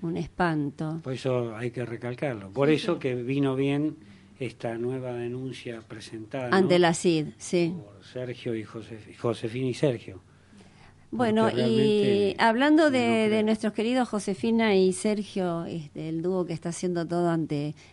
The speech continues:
Speaker 1: los, eh, organismos interno-, internacionales y trabajan muchísimo y re-,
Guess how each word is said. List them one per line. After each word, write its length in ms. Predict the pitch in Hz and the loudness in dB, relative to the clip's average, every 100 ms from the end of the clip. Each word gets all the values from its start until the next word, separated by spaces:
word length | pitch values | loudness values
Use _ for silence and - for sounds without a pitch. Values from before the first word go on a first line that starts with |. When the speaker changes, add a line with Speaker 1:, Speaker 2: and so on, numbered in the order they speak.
| - | -8
Speaker 1:
los, 300 | - 156 160 | -6 -4 -4
eh, 300 | 151 147 156 | -6 -6 -6
organismos 560 | 165 156 175 175 170 170 | -8 -4 -2 -2 -4 -6
interno-, 400 | 151 151 156 - | -6 -6 -6 -8
internacionales 920 | - 160 165 160 160 165 165 175 190 175 | -8 -6 -6 -6 -6 -4 -2 0 -2 -4
y 20 | |
trabajan 460 | - 151 151 156 160 | -6 -6 -6 -6 -4
muchísimo 840 | 160 151 - 196 190 196 190 185 | -4 -4 -4 -6 -4 -4 0 0
y 200 | 170 151 | 0 -2
re-, 160 | 151 | -6